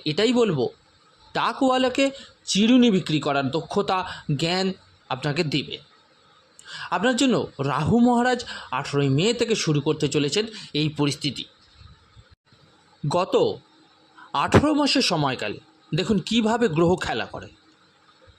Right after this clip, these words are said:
গত আঠেরো মাসে একটু পেছনের দিকে আপনাকে নিয়ে যাচ্ছি, একটা তারিখ থে-, আপনাকে মনে করাচ্ছি, এবং সেই তারিখটি হলো তিরিশে অক্টোবর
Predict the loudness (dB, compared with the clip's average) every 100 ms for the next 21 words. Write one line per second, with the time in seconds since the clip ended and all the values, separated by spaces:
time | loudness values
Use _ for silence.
0 | _ _ -20 -18 -14 -4 -2 0 0 0
1 | 0 2 2 2 0 -2 -2 -12 -20 _
2 | -6 -2 -4 -4 _ -2 0 2 0 0
3 | -2 -2 0 0 0 0 -2 0 -2 -4
4 | _ _ _ _ _ _ -20 -4 -4 -2
5 | -2 0 0 0 -4 -4 -6 -4 -2 -2
6 | -6 -10 _ _ _ _ -2 0 0 -2
7 | -6 -6 -8 -8 _ _ _ _ _ _
8 | _ _ -4 -2 -2 -2 0 -2 -2 0
9 | 2 2 0 -6 _ _ _ _ _ _
10 | -20 -20 _ 0 0 0 -2 -2 -4 -2